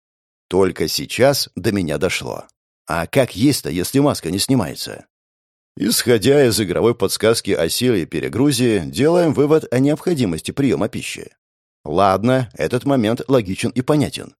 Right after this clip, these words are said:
Не буду есть, будут дебафы или уменьшение H P. Но только вот вопрос, каким образом? Щелчок слился со скрежетом, и камни возле рта раздвинулись в разные стороны.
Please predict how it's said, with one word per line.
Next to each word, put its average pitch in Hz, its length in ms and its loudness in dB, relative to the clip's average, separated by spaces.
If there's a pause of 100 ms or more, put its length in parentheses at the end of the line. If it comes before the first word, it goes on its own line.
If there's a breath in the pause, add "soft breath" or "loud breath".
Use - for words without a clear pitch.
(260)
Не 139 140 0
буду 170 240 0
есть, 113 340 2
будут 101 260 -2
дебафы 143 480 0
или 160 260 0
уменьшение 120 640 2
H - 280 -2
P. - 260 -14 (460)
Но 71 280 -2
только 110 400 2
вот - 240 -2
вопрос, 147 480 2
каким 127 360 -2
образом? 76 580 -2 (720)
Щелчок 147 600 0
слился 156 460 0
со 107 140 -2
скрежетом, 156 600 2
и 117 200 -2
камни 107 360 2
возле 85 360 0
рта 104 340 0
раздвинулись 117 720 0
в 92 100 -6
разные 85 360 -2
стороны. 50 580 -8